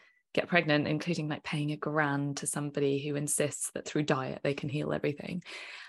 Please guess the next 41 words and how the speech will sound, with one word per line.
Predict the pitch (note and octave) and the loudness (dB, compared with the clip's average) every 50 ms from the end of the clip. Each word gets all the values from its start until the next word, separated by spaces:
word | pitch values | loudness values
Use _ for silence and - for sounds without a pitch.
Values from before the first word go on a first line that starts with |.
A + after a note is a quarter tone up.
| - _ - | -10 _ 4
And, | - E3 E3 | 4 6 8
um, | D#3+ D#3 D3+ D3 D3 D3+ D3 D3 | 8 8 8 8 6 6 4 6
<laughs> | - | 8
yeah, | E3 F#3+ F#3 F#3 - - - - - - - - - - - - - | 8 8 8 8 6 4 0 -14 -16 -14 -14 -14 -14 -14 -14 -6 2
I | - E3 | 6 6
know. | E3 D#3+ D3+ C#3 - - - | 8 8 8 6 4 4 4
And, | F#3 F3+ F#3 | 6 8 8
um, | F3+ F3+ F3+ F3+ F3 - _ _ - | 8 8 6 6 2 -2 _ _ -4
and | F#3 F3+ | -2 -2
she | - - G3 | 0 2 2
was | G3+ G3 | 2 2
like, | F#3+ E3+ E3+ | 2 0 0
"I | F3 | 0
don't | F#3+ F3 | 0 0
know | F3 E3+ | -2 -2
what | - | -2
to | - E3+ | -2 0
say | - - F#3 F#3+ F3+ D3+ D3+ D#3+ E3 | 4 4 6 6 6 4 2 -2 -4
to | - - | -4 -4
her." | D#3 C#3+ D3 - - - | -2 -2 0 0 2 2
And | - D#3+ | 2 2
I | D#3 D#3 | 2 2
was | D#3 - | 2 0
like, | D#3 D3 - - _ - | 0 -2 -2 -2 _ -6
"You | - D3 D#3+ D#3 - | -2 0 0 0 -2
c-, | - - _ | -4 -10 _
you | - F3 F3 E3+ | 0 4 4 4
cannot | E3 - - - - G3 F#3 F3 E3 E3 D3+ - - - - | 4 2 -2 0 4 6 8 8 8 8 6 4 2 0 -2
say | - - D#3 D3 D#3 | 0 0 2 2 2
anything, | D#3+ E3 D3+ - D#3 C#3+ C#3 C#3 | 0 0 -2 -2 -4 -4 -4 -4
because | - - - D#3+ - - - - - - - _ _ - | -4 -4 -6 -4 -4 -6 -8 -10 -18 -18 -20 _ _ -4
it | - D#3+ - | -2 2 2
is | E3+ D#3+ | 2 2
their | - F3 E3 D#3+ D#3+ | 4 6 6 6 6
money. | D#3+ D#3+ D#3+ D#3 D3+ D3+ D3+ - - | 6 4 2 0 0 -2 -4 -2 0
Like, | E3+ D#3+ - - | 2 2 2 4
they | - E3 E3+ D#3+ | 4 4 4 4
have | D#3 E3 E3 | 2 0 -4
to | - - | -4 -2
reach | D#3+ E3 D#3 D3+ - - | 0 2 2 2 0 0
their | - D#3 | 0 0